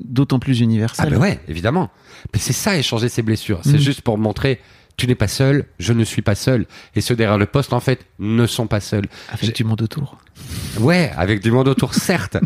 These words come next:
Speaker 1: <laughs>
Speaker 2: mais quand même pas seul. On n'est pas, on n'est pas aussi seul qu'on ne le croit.
Speaker 1: Mm.
Speaker 2: Et aujourd'hui, euh, la solitude est un mal, euh, quand même de société, et not-, notamment chez les ados et chez les jeunes. Et, euh, c'est terrible. Et dans Les Dragons, je ne dis que ça,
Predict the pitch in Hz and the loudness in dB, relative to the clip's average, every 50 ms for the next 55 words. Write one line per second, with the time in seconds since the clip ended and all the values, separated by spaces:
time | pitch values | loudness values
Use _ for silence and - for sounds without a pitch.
0 | - - - _ - 110 120 117 - 123 110 110 104 92 - - 90 - - - | -4 -6 -16 _ -2 0 0 0 0 -2 0 0 0 -2 -2 -4 -4 -4 -4 -8
1 | 80 73 65 - - _ _ _ _ _ - - - - - 98 110 113 - - | -8 -8 -8 -12 -16 _ _ _ _ _ -20 -18 -8 -2 0 2 2 2 2 0
2 | 131 - - - 101 107 113 110 - 131 110 92 - - - - - - - 87 | -2 -2 0 0 2 2 2 2 2 2 0 0 0 -4 -10 -10 -10 -8 -6 -6
3 | 80 76 - - 78 76 71 69 69 - - - - 113 113 113 117 117 110 120 | -6 -6 -8 -8 -8 -6 -6 -6 -8 -6 -6 -4 -2 0 0 2 0 0 -2 -6
4 | - - - - - _ _ - 87 82 80 80 - 90 85 78 90 92 98 147 | -10 -18 -20 -20 -20 _ _ -2 -2 0 0 -2 -2 -2 0 0 0 2 2 4
5 | 170 147 101 82 73 76 78 - - - - 76 85 - - 92 90 - - - | 4 4 4 2 0 -4 -6 -12 -14 -10 -4 -4 -4 -2 0 -2 -2 -2 0 -2
6 | 123 98 78 73 76 76 80 78 78 73 67 - - 71 58 57 64 - - - | 0 0 0 -2 -2 -2 -2 -2 -2 -2 -4 -6 -8 -8 -8 -8 -10 -10 -8 -8
7 | 78 73 82 73 - - 87 90 - - - - - 82 - 98 - - 147 139 | -8 -8 -8 -10 -12 -14 -16 -16 -14 -10 -8 -4 -4 -2 -2 0 0 2 2 2
8 | 95 80 80 85 82 - - - 71 78 80 - - 92 98 95 - - 90 82 | 2 2 2 0 -2 -4 -8 -14 -12 -10 -8 -6 -4 -2 -2 -2 -2 -4 -4 -2
9 | 78 90 95 104 135 143 143 - - - - - - - - - - - - - | 0 0 2 2 2 2 2 -2 -10 -20 -20 -20 -20 -20 -20 -20 -20 -20 -14 -10
10 | 120 117 85 - - - 78 82 82 82 110 135 139 131 113 78 - - _ _ | -4 -2 -2 0 0 0 0 0 0 2 2 2 2 2 0 -2 -4 -8 _ _
11 | _ _ _ - - 69 71 69 67 69 65 58 58 57 - - - _ _ _ | _ _ _ -12 -8 -8 -6 -6 -6 -8 -8 -10 -12 -14 -16 -20 -20 _ _ _
12 | _ _ _ _ _ _ _ _ _ _ _ _ _ _ _ _ _ _ _ _ | _ _ _ _ _ _ _ _ _ _ _ _ _ _ _ _ _ _ _ _
13 | _ - - - 98 - - 131 131 151 120 92 80 87 95 110 110 110 113 110 | _ -10 -2 -2 -2 0 0 0 2 2 0 -2 -2 -2 0 2 2 2 2 2
14 | 110 120 110 127 127 104 104 104 98 95 92 107 - - 101 - 120 123 | 0 0 2 2 0 0 0 -2 -4 -2 -4 -4 -4 -4 -4 -2 -4 -4